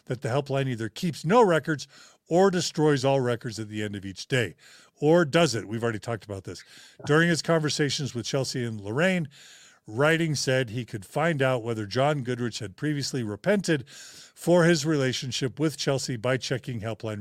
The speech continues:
records, seeming to contradict his sworn testimony in another child sex abuse case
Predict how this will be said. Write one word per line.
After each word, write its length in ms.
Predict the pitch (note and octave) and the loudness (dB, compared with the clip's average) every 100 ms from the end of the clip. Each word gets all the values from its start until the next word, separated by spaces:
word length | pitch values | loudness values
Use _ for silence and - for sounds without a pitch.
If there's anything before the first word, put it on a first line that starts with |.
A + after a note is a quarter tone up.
| A2+ | 2
records, 480 | G3+ - C3+ A2+ - - - - _ | 4 4 -2 -4 -10 -18 -20 -20 _
seeming 640 | - - - E3+ F3+ F#3 F3 | -6 -2 2 4 4 4 2
to 80 | |
contradict 640 | C#3+ D3 D3+ D3+ B2 B2+ - | 0 0 0 0 -2 -2 -2
his 120 | A#2+ | -6
sworn 320 | - C3 C3 | -4 -4 -4
testimony 680 | A#2+ A#2+ - B2 A#2 A#2 A#2 | -4 -6 -6 -6 -4 -4 -6
in 100 | G2+ | -8
another 340 | G2+ B2+ C#3 | -4 -2 -2
child 320 | B2+ - B2+ G#2 | -2 -2 -4 -4
sex 300 | A#2+ G#2 - | -6 -6 -10
abuse 340 | A2+ G3 F#3 | -4 -4 -2
case 320 | - D3+ C3+ | -2 -2 -2